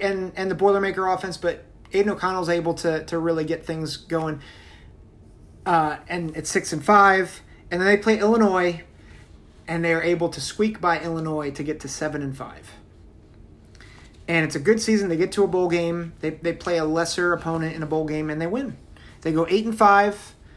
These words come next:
It's a bounce-back year for the Wildcats, and it, they really, they have enough experience, I think, to pull this off. But then they get another year, and then they become a real West contender in twenty twenty-three.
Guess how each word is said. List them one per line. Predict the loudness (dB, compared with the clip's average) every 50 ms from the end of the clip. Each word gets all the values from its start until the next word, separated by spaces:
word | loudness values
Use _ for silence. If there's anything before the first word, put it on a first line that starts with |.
| -20 -20 -20 -20 -20 -20 -20 -20 -20 -16 -8 -6
It's | -6 -4 -2
a | 0
bounce-back | 2 2 2 2 4 4 4 4 4 6
year | 6 6 6
for | 6 4 2
the | 2 4
Wildcats, | 4 4 2 2 0 0 0 0 0 0 -2 -4
and | -6 -4 -4
it, | -2 -2 -2
they | -2 -2 -2
really, | -4 -4 -2 2 2 2 4 4 4 2 2 2 0 -6 -16 -14
they | -10 -10 -2 4 6 6
have | 8 6
enough | 6 4 4 4 2 2 2
experience, | -2 -2 -4 -6 -4 0 2 2 4 4 2 0 0 -2 -4 -6 -8 -10 -10 -12 -16 -20 -20 -20 -20 -20 -20 -20 -6 0
I | 0 0 2
think, | 2 0 0 0 -2
to | -6 -6
pull | 0 2 4 4
this | 4 2 0 0
off. | 2 2 2 2 0 -2 -10 -20 -20 -20 -20 -20 -20 -20 -20 -20 -20 -20 -20 -10 -6
But | -4 -4 -2
then | -2 0 0 0
they | 0 0
get | 0 -2
another | -2 -4 -6 -6 -4 -2 -2
year, | -2 0 2 2 2 2 0
and | -2 -2 -2
then | 0 0
they | 0
become | -2 -2 -4 -8 -6 -6
a | -4 -2
real | -2 0 0 0
West | -2 -4 -4 -6 -8 -10
contender | -10 -10 -8 -8 -8 -8 -6 -8 -8
in | -10 -12 -14
twenty | -12 -10 -10 -10 -10
twenty-three. | -10 -12 -12 -12 -12 -14 -14 -16 -16 -16 -18